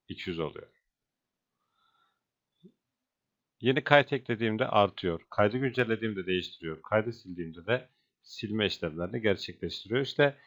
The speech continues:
trigger'lar böyle, e, çok, e, aktif, çok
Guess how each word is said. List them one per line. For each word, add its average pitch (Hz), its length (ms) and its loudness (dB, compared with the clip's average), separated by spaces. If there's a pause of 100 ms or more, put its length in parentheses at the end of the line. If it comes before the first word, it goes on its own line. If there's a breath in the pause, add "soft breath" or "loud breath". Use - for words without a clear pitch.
(260 soft breath)
trigger'lar 135 520 4
böyle, 127 280 6
e, 110 340 -2
çok, - 340 -2
e, - 240 -4 (380)
aktif, 107 440 -4 (340)
çok - 320 0